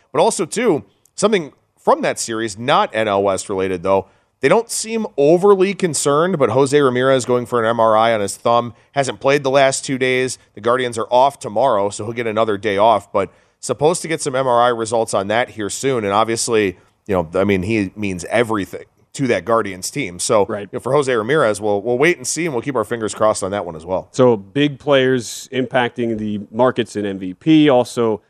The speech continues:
Speaker 2: that will have impacts on these divisional races. And not only was it a couple of Dodgers you talked about in the N L West, but we even saw today Manny Machado, uh, who, as you, I know, have, you have described in your daily newsletter, he's basically been everything to the San Diego team. Sounds like x-rays negative on an ankle sprain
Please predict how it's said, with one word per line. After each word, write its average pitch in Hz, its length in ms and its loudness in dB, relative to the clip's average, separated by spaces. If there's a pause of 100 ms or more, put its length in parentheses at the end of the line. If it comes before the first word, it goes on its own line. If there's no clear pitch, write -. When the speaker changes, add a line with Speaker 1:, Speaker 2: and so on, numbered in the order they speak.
(140)
Speaker 2:
that 117 60 -2
will 107 100 -6
have 135 200 -2
impacts 120 340 -4
on 120 100 -2
these 110 140 -4
divisional 110 400 -4
races. 127 380 0
And 117 80 -2
not 127 200 4
only 147 280 4
was 117 260 0
it 110 140 -2
a - 40 -10
couple 123 240 -2
of 101 60 -6
Dodgers 113 320 0
you 104 80 -8
talked 131 260 -6
about 123 120 -2
in 104 80 -10
the 120 100 -2
N 123 100 -2
L 110 100 0
West, 135 260 2
but 123 160 -6 (220)
we 127 100 0
even 147 160 2
saw 139 300 0
today 131 360 0
Manny 120 280 -2
Machado, 131 600 0 (320)
uh, 120 120 2
who, 135 180 4
as 113 160 4
you, 147 120 4
I 139 60 4
know, 135 120 4
have, 127 240 -2
you 135 100 0
have 143 100 0
described 131 600 -2
in 117 120 -2
your 113 140 -2
daily 113 300 0
newsletter, 120 400 4
he's 123 180 2
basically 123 440 0
been 127 200 0
everything 127 540 0
to 117 120 -4
the 107 100 -2
San 120 240 0
Diego 110 360 2
team. 139 280 0 (280)
Sounds 185 260 2
like 160 200 2
x-rays 156 760 0
negative 127 640 0
on 117 180 0
an 117 80 2
ankle 127 300 2
sprain 120 580 -2